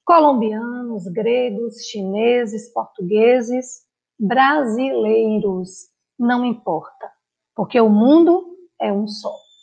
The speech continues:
E essa diversidade, que é muito natural de nós, seres humanos,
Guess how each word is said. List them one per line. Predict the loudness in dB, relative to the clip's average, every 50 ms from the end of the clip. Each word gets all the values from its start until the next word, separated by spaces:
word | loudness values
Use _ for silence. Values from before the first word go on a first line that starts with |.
| _ _ _ _ _ _ _ _ _ _ _ _ _ _ _ _ _ _ _ _ _ _ _ _ _ _ _ _ 4
E | 6
essa | 6 6 4 2 0 2
diversidade, | 2 4 4 4 2 2 0 -6 -4 -2 -2 -2 -2 0 -2 -2 -2 -4 -6 -8
que | -8 -4 -4
é | -2 -2
muito | 0 -2 0 2 2 4 4 2 2 0 -4
natural | -4 -4 -6 -6 -6 -8 -4 -2 -2 0 0 0 -2 -4 -4 -8 -14 _ _
de | -6 -2 -2
nós, | -2 0 -2 -2 -4 -6 -8 -14 -16 -14
seres | -6 -4 -4 -4 -4 -6 -6
humanos, | -6 -8 -8 -8 -6 -6 -6 -6 -6 -8 -12 -16 -20 _